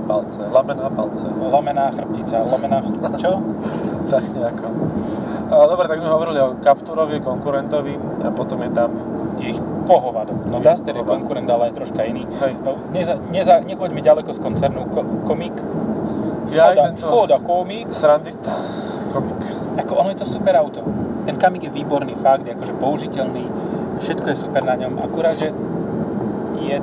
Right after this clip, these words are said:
Speaker 2: taký, že keď existuje Arona, tak máš vážnu dilemu.
Speaker 1: Hej.
Speaker 2: Lebo Arona je vo väčši-, vo väčšine prípadov lacnejšie.
Speaker 1: Je určite lacnejšie, ale na druhú stranu, ako ten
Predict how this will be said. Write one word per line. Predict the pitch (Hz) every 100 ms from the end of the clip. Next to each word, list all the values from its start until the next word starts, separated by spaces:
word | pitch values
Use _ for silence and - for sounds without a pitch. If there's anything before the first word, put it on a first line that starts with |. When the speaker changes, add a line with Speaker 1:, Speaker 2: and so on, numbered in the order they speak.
| - -
Speaker 2:
taký, | 151 143 -
že | - -
keď | - -
existuje | - - -
Arona, | 131 135 135 123
tak | 117
máš | 120
vážnu | 131 117 -
dilemu. | 175 180 - - - - - - -
Speaker 1:
Hej. | 127 - - -
Speaker 2:
Lebo | - 165
Arona | 156 139 135
je | 131
vo | - 143
väčši-, | 135 -
vo | 143
väčšine | 139 - 131
prípadov | - 127 120
lacnejšie. | 113 - - - - - - -
Speaker 1:
Je | 160
určite | 156 160 165
lacnejšie, | 139 143 160 -
ale | 147 139
na | 160
druhú | 156
stranu, | - 151 147
ako | 139
ten | -